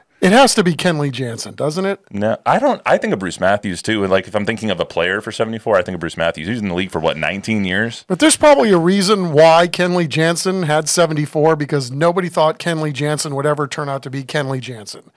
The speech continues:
Speaker 1: a position player, and then turns out to be, for a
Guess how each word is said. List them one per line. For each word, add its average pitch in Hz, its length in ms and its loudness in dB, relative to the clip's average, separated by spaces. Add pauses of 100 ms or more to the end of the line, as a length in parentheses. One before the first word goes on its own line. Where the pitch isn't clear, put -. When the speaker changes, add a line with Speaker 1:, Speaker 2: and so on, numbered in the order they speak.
(240)
Speaker 1:
a 117 80 -12
position 160 460 -4
player, 170 260 0
and 156 100 -6
then 151 140 -6
turns 156 260 -4
out 147 140 0
to 156 80 -8
be, 151 320 -4 (540)
for 180 340 2
a 160 300 0